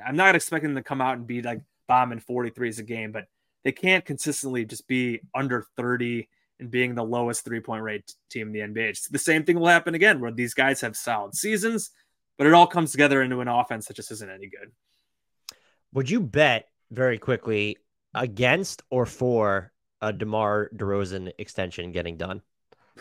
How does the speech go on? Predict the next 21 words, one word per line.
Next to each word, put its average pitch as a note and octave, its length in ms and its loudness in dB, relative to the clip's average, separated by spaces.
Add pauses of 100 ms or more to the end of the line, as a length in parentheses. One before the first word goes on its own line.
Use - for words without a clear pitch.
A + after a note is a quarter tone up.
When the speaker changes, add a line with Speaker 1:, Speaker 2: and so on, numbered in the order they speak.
(1300)
Speaker 1:
So D#3+ 120 -4
Mark G#3 240 4
Eversley, F#3+ 340 8
like, C3+ 140 10
mentioned C3 360 2
that, A#2+ 100 4
"Oh, A#2 100 0
we'd A#2 160 -2
love B2+ 200 4
DeMar A#2 300 0
here A2+ 240 -2
long G#2+ 280 -4
term," C3 580 4 (800)
um, G#2+ 320 -6 (1200)
and A#2 200 -4
that G2+ 80 -10
they G#2 80 -6
love B2 180 2
what A#2 140 -2
he's G#2+ 160 -8
done. A2+ 340 -2